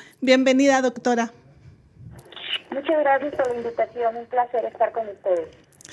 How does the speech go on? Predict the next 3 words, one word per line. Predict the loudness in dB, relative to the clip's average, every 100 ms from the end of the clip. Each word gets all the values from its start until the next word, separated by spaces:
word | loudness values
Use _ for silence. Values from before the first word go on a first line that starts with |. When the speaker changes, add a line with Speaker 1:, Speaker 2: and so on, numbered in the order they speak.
| -20 -8 0
Speaker 1:
Doctora, | 2 6 6 6 0 -10 _ -20 _ 2
platíquenos | 2 4 2 2 -2 -2 -4
usted, | -4 0 -2